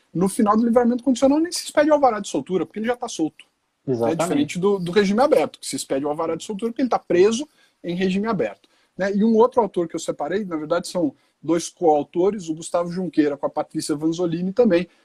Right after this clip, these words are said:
Speaker 1: colocam de fe-, de forma expressa no livro deles de, de direito penal, que ao contrário do sistema progressivo, que permite a devolução progressiva da liberdade, mas sempre em contato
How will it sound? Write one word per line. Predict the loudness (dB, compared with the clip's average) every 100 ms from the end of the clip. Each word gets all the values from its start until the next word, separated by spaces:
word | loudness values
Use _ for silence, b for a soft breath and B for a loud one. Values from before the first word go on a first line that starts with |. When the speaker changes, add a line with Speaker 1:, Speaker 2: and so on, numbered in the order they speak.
| _
Speaker 1:
colocam | 2 2 2 -4
de | -2
fe-, | 0 0
de | -2
forma | -2 0 -2
expressa | -2 0 0 0
no | -2
livro | -2 -4
deles | 0 0 0
de, | -2 -2
de | -2 -4
direito | 2 4 4
penal, | 4 4 4 b b b b
que | 0 4
ao | 4 4
contrário | 0 -2 -2 -2 -2 2 2 2
do | 2 2 2
sistema | -2 -8 -4 -4 -2 -2
progressivo, | -4 -4 0 -2 -2 0 0 0 -12 b b
que | -6 0
permite | 0 0 -4 -4
a |
devolução | -2 -2 -2 -2 -4
progressiva | -4 -4 -4 -4 0 2 4 2
da | 2
liberdade, | 2 0 -2 -2 -2 -6 -4
mas | -2 -2
sempre | -2 2 4 4 4 0 -6
em | -4 -6
contato | -2 -2 -2 -2 0 0 -4 -4